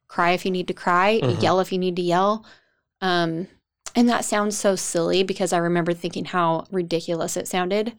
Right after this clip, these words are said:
Speaker 2: Yeah.
Speaker 1: But I can tell you it really worked for me.
Speaker 2: Yeah.
Speaker 1: Because even if I did take two minutes of my time, you know, instead of just keeping it inside, how irritated I was and just mad about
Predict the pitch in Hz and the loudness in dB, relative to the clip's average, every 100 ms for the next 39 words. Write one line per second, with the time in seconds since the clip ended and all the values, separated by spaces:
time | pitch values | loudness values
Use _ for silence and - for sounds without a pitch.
0 | - _ _ - 120 110 - 214 202 202 | -18 _ _ -4 -2 -2 -4 2 2 2
1 | 196 180 220 226 202 175 175 - 196 190 | 0 0 2 2 2 2 2 0 0 0
2 | 185 180 170 175 170 180 - - - - | 0 2 0 -2 0 -2 -2 -8 -6 -2
3 | 139 170 135 - - _ _ _ - 208 | 2 2 2 -2 -20 _ _ _ -6 2
4 | 220 202 - 226 233 220 208 220 214 202 | 4 4 2 2 2 2 4 4 2 -2
5 | - 196 202 190 175 190 185 175 170 233 | 0 0 2 2 0 -2 0 -2 0 0
6 | 196 170 202 - _ _ - - - _ | 2 2 -2 -8 _ _ -20 -20 -20 _
7 | _ _ - 196 170 185 - 185 202 175 | _ _ -6 0 2 0 -4 -2 0 0
8 | 180 - 202 214 214 196 196 214 185 180 | -2 -2 -2 0 0 0 0 2 2 0
9 | 180 190 202 202 196 185 180 180 180 180 | 0 2 2 0 -2 2 2 4 4 2
10 | 175 170 175 196 180 196 185 175 175 165 | 0 -6 -4 -2 2 4 2 2 2 2
11 | 165 - | 0 -4